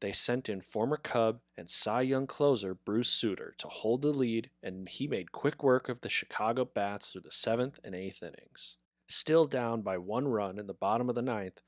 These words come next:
the Cubs had their best bet at the plate, Ryne Sandberg. The second baseman had been putting on a show, going three for four at this point with four R B Is. Now, with the chance to play hero for his Cubs,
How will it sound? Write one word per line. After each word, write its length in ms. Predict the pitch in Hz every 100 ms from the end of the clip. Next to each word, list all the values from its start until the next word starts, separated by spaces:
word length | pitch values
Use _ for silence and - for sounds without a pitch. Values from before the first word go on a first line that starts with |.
| _ -
the 80 | 110
Cubs 360 | - 127 127
had 120 | - 107
their 140 | 98
best 420 | - 113 127 -
bet 160 | 113 110
at 140 | 110
the 60 | 107
plate, 360 | - 95 92 _ _ _ -
Ryne 300 | 95 104 104
Sandberg. 560 | - 87 - - - _ - _ _ _ _
The 80 | -
second 400 | - - 131 156
baseman 440 | 127 113 - 87 80
had 160 | -
been 140 | 92 87
putting 280 | 123 123
on 80 | 127
a 60 | 120
show, 380 | - 95 - - _ _ _
going 200 | 113 98
three 300 | - 117 123
for 160 | 143 156
four 300 | - 139 110
at 100 | -
this 180 | 90
point 360 | - - 90 92
with 160 | 90 -
four 300 | 113 110 120
R 140 | 110
B 180 | 104 98 95 - -
Is. 220 | - - _ _ _ _
Now, 420 | 101 101 120 147 - _
with 140 | - -
the 40 |
chance 380 | - - 123 131 -
to 80 |
play 240 | - 127 120
hero 380 | - 120 143 143
for 180 | -
his 160 | 147 139
Cubs, 520 | - 143 104 90 -